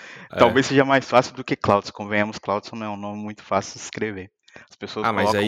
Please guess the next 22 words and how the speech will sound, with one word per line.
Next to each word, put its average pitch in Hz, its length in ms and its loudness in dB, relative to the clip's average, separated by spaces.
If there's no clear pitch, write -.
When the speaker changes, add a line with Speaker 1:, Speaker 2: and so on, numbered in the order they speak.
Speaker 1:
aí 123 320 4
Speaker 2:
Y, 101 320 -6
Y 113 480 -4
W, 110 440 4
dois 107 360 2
S, 110 440 4
é 104 60 2
difícil. 110 400 -10
Speaker 1:
É. 101 100 -2
Speaker 2:
<laughs> - 1000 -4
Speaker 1:
Não, 151 120 4
mas 123 180 4
aí 147 440 2
eu 131 120 0
sou, 135 340 0
eu 127 60 -2
sou 127 100 -4
do 127 80 -2
interior 135 320 2
de 131 80 -4
São 131 160 -4
Paulo, 120 500 0